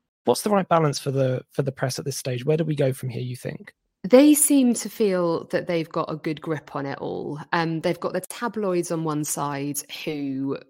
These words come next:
Speaker 2: they can kind of keep sweet.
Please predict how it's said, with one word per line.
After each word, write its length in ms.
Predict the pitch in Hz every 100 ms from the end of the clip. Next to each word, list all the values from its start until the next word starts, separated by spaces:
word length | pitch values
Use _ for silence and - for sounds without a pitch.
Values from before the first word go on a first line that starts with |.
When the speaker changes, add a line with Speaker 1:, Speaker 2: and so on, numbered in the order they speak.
| _ -
Speaker 2:
they 640 | 156 156 139 135 139 135 -
can 480 | - 143 151 151 139
kind 200 | - 139
of 200 | 139 - - -
keep 260 | - 143
sweet. 520 | - - 160 175 214